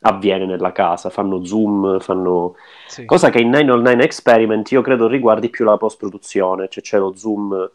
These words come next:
Speaker 1: effettuato in post-produzione,
Speaker 2: Sì,
Speaker 1: non,
Speaker 2: sì.
Speaker 1: non... Io ricordo che c'è uno studio più di natura post-produttiva. My Little Eye è teoricamente, se vogliamo, rientra in quel grandissimo mucchio di horror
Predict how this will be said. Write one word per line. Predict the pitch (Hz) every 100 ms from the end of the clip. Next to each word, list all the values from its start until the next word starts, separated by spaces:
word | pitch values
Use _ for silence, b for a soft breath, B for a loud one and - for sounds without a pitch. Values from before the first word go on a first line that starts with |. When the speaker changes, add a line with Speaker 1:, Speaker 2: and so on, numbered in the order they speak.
| _
Speaker 1:
effettuato | 104 - 101 - 98 95 - 95 90 - _
in | 101 90
post-produzione, | 90 - 90 92 - 127 117 113
Speaker 2:
Sì, | 107
Speaker 1:
non, | 110 117 120
Speaker 2:
sì. |
Speaker 1:
non... | 123 135 - - _ B B B B -
Io | 165
ricordo | 131 143 139 131 123
che | 120
c'è | 131 -
uno | 117 120
studio | 127 - 110 107 104 -
più | - 104 98
di | -
natura | 110 104 104 101
post-produttiva. | 104 - 101 95 - 98 95 - -
My | 123
Little | 143 180 131 120
Eye | 101 95 131 -
è | - 120
teoricamente, | - 120 135 127 110 - - 113 - b b b b b b _
se | - 117
vogliamo, | 110 117 127 131 113
rientra | 101 113 120 117 -
in | 101
quel | 98 107 101
grandissimo | 95 107 104 101 120 - - 107 101
mucchio | 101 104 - 101
di | 92 98
horror | 104 104 92 95 90 92 92